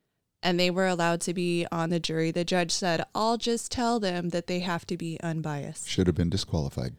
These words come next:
Speaker 1: So you had that individual. You had another individual who explicitly stated that they absolutely did not like Trump.
Speaker 2: So
Speaker 1: So
Speaker 2: those two should have been disqualified as jurors.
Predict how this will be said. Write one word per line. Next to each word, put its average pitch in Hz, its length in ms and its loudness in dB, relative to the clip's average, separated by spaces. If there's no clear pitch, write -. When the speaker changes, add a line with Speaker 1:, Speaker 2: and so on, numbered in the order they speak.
Speaker 1:
So - 160 -6
you 208 200 6
had 196 220 2
that 190 200 2
individual. 240 680 0
You 208 240 4
had 214 220 4
another 196 320 2
individual 220 680 0
who 202 540 2
explicitly 202 760 -2
stated 196 520 0
that 185 220 0
they 180 380 0
absolutely 185 880 2
did 175 300 0
not 175 320 -2
like 160 260 -2
Trump. 180 460 -4
Speaker 2:
So 101 220 6
Speaker 1:
So 85 60 8
Speaker 2:
those 113 240 10
two 104 160 8
should 87 180 2
have 78 80 -4
been 82 100 -2
disqualified 78 760 -2
as 87 140 -4
jurors. 80 480 0